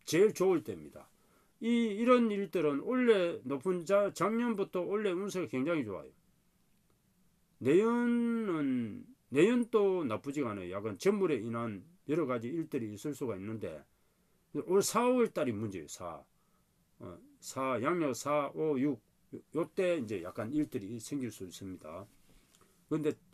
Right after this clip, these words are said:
그 원래 운세가 좋기 때문에 대운 또, 음, 좋아요. 나쁜 편은 아니에요. 큰 재물이 항상 들어갔다 나갔다 합니다. 이 사주는 칠십육 세까지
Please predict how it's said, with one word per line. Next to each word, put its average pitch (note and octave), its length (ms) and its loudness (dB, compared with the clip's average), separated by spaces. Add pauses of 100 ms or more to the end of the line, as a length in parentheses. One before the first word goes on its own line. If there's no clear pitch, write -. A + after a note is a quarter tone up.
(120)
그 C#3 260 0
원래 A#3 260 6
운세가 F3+ 520 2
좋기 F3+ 340 -4
때문에 C3 580 -2 (760)
대운 A3 500 6
또, D#3 560 0 (340)
음, G#2+ 200 -10
좋아요. B2 440 2
나쁜 G2+ 340 -8
편은 D3 200 0
아니에요. F2 280 -8
큰 G3+ 220 0
재물이 E3+ 600 0 (440)
항상 F#3+ 300 -2
들어갔다 D#3+ 320 -8
나갔다 E3 380 -2
합니다. D#3+ 280 -2
이 B2+ 120 -6
사주는 A2+ 500 -4 (640)
칠십육 F#3 600 -2
세까지 G#2+ 520 -2